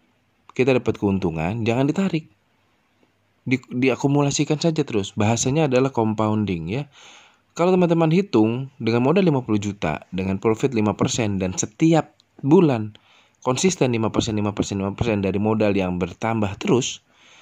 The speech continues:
ya kan, dari tadi lima puluh juta, lima puluh dua setengah, jadi, eh,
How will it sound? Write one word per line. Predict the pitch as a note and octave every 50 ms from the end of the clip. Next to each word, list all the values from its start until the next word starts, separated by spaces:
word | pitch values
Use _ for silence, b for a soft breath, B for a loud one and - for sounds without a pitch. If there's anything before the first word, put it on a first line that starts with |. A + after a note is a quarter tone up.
| b b
ya | b F#2+ F#2+
kan, | B2+ F#3 G3
dari | C#3 A2+ G2+ -
tadi | G2 G2 G#2 G2+
lima | G2+ G2 G2 F#2
puluh | F#2 F#2 F2+
juta, | F#2+ F#2+ F2+ - A2+ A2+ A2 F2 D#2+
lima | E2+ F2+ F#2 F#2+ F2+
puluh | F#2 F#2+ F#2
dua | F2+ F#2 F2+ F#2
setengah, | - F2 F#2+ G#2 A2 A2+ A2+ A2+ A2 b b b b b b b b - G2
jadi, | F2+ F2+ F#2+ G2 F#2+ F#2+ F#2 F#2 D2+ - _ _ _ _ _ _ _ _ _ - -
eh, | F#2+ F#2 F2+ F2 E2+ D#2+ D#2+ D#2 C#2+ C2 A#1+